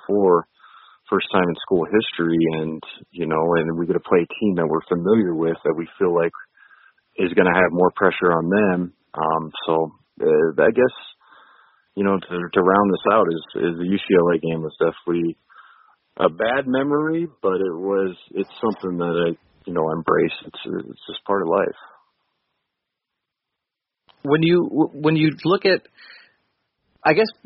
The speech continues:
Speaker 2: people don't wanna use it as, as sort of the poster child, but, like, for the example of, you know, it's not over till it's over, I think that one, that one sort of just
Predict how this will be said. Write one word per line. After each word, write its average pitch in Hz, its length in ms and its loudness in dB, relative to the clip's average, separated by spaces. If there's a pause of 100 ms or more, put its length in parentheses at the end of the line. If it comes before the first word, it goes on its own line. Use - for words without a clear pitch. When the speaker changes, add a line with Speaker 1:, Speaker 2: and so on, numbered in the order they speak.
(300)
Speaker 2:
people 190 200 2
don't 180 100 4
wanna 160 140 4
use 139 120 2
it 120 80 2
as, 110 160 2
as 110 100 -4
sort 131 140 2
of 98 140 0
the - 100 -20
poster 131 320 0
child, 95 340 0
but, 101 200 0
like, 98 260 0 (1160)
for 170 100 0
the 151 80 2
example 151 500 2
of, 120 140 0
you 120 80 -6
know, 113 260 2
it's - 220 -2
not 139 240 4
over 120 160 0
till 117 160 2
it's 107 160 0
over, 107 180 2
I 95 140 4
think 185 240 0
that 147 80 4
one, 120 400 0
that 131 80 4
one 123 160 2 (160)
sort 147 140 2
of 123 100 0
just 131 100 -2